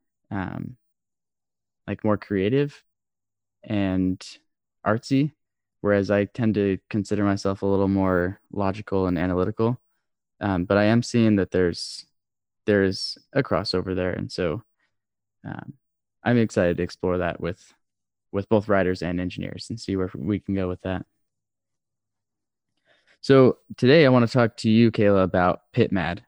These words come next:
because you introduced that to me a few weeks ago and I'd never heard of it. And frankly, I think we're both pretty new on Twitter. So for other writers in the Twitter community,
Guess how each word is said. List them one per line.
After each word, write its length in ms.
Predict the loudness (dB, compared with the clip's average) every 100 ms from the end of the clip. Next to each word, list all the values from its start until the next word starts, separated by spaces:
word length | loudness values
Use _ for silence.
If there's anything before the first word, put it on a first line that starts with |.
| _
because 640 | -4 2 2 2 -4 -14 _ _ _ _ _ _
you 160 | 4 4
introduced 380 | 4 4 4 4
that 260 | 2 0 _ _ _ _
to 80 | -2
me 480 | 2 4 4 2 -2 -8 _ _ _ -12
a 240 | -6 -6
few 220 | -4 0 2
weeks 220 | 0 -2
ago 280 | -2 -2 -2
and 200 | -2 0
I'd 120 | 2
never 160 | 2 2
heard 160 | 0
of 100 | 2
it. 220 | 2 0 0
And 400 | -2 0 0 -2 -12 _
frankly, 500 | 0 2 4 4 4
I 80 | 2
think 160 | 2 4
we're 80 |
both 300 | 4 2 2 _
pretty 200 | 0 2
new 200 | 4 4
on 160 | 4 0
Twitter. 460 | -2 -2 0 -2 -4
So 480 | -4 0 2 0 -2 _ _ _ _ _ _
for 560 | _ 2 4 6 4 0 _ _
other 260 | 0 2 4
writers 480 | 4 4 2 0 -4
in 220 | -2 0
the 320 | 2 0 -2 -6 _ -12
Twitter 260 | -4 -2
community, 680 | -2 -2 -2 0 0 0 -2